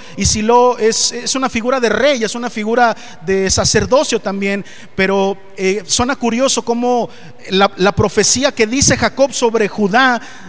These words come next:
eh, es, es sobre su linaje. De tu linaje van a salir reyes. Y todos estos reyes que vamos a conocer durante esta serie tienen una historia. Unos chismes muy buenos, por cierto, quiero platicarles. Va a estar sabroso el chisme <laughs> de todo lo que es, ellos hacen. Y, y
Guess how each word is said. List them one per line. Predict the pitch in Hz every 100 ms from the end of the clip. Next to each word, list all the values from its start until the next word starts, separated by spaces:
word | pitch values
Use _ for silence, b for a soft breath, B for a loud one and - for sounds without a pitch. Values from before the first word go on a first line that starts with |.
| 156
eh, | 190 185 196 -
es, | 214 - -
es | 214
sobre | - 262 233
su | 240
linaje. | 214 220 247 285 - 160 123 B B B
De | 190
tu | - 277
linaje | 294 247 254 269 208
van | 214
a | 226
salir | 214 214 233
reyes. | 254 294 220 185 127 - - B 196
Y | 220
todos | 269 269
estos | 277 - 254
reyes | 247 269 233
que | 220
vamos | 240 269
a | 233
conocer | 220 214 254
durante | 240 226 214 247
esta | 240 226
serie | - 254 240 240 233 B B
tienen | 262 269
una | 269 269
historia. | 240 - 277 254 160 123 - - - - -
Unos | 233 269 -
chismes | 254 247 254 233
muy | 254
buenos, | 240 254 233 -
por | 190 185
cierto, | 233 214 196
quiero | 220 220
platicarles. | 190 180 208 214 175
Va | 214
a |
estar | 226 226
sabroso | 220 196 214 208
el | 196
chisme | - 247 - 160 143
<laughs> | - - 220 - 247 302 294 262 262 - - -
de | 190
todo | 202 226
lo | 226 196
que | 214
es, | -
ellos | - 202 220 -
hacen. | 233 - 180
Y, | 175 -
y | 185 175 175 156